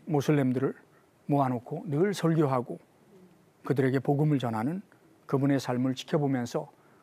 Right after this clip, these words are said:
하나님께서 이란 사람들에게 얼마나 많은 역사를 보여주시는지 모릅니다. 안디옥 인터내셔널 미니스터리의 보고에 의하면 이천팔 년 한 달 동안에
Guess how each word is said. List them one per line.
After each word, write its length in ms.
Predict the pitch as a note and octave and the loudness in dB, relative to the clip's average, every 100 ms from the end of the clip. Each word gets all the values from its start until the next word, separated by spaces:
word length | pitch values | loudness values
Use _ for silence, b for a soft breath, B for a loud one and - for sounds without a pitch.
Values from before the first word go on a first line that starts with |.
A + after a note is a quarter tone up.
| b | b
하나님께서 500 | - - E3 D#3 D#3 | -2 2 2 2 2
이란 260 | E3 E3 G3 | 2 2 2
사람들에게 680 | - F#3+ E3+ C#3+ B2 C#3+ G3 b b b b _ - | 2 2 4 2 2 0 -4 b b b b _ -4
얼마나 320 | C#3+ D#3 G3 | 0 2 2
많은 300 | F3+ D#3 E3 | 2 2 2
역사를 520 | C3 - C3+ C#3 A3 C#4 | 0 0 -2 0 -4 0
보여주시는지 680 | E3 D3 D3 - D3+ C#3 | 0 2 -2 -2 -2 0
모릅니다. 540 | D3 C3 A#2 A#2 - - - - - - - - - - | 0 0 -2 -4 -8 -16 -20 -20 -20 -20 -20 -20 -12 0
안디옥 480 | D3+ F3 F3 D#3+ | 2 4 4 4
인터내셔널 600 | D3+ D#3 F3+ F3 F#3 F3+ | 4 2 0 2 2 2
미니스터리의 840 | D#3+ D3+ F#3 - - E3+ D#3+ D#3 F3 - _ _ _ | 2 2 2 0 0 2 4 2 0 -8 _ _ _
보고에 340 | - D3+ D#3 D3+ | 0 2 6 6
의하면 540 | C3 B2 A#2+ F3 C3+ - b b b b _ _ | 4 2 0 -4 -6 -16 b b b b _ _
이천팔 500 | E3 - F#3+ F3 F3 | -4 0 0 0 0
년 140 | F3 D#3+ | 2 2
한 160 | F3+ | 2
달 160 | G#3+ G3+ | 4 4
동안에 460 | G3 C#3+ C3 E3+ | 2 0 0 -2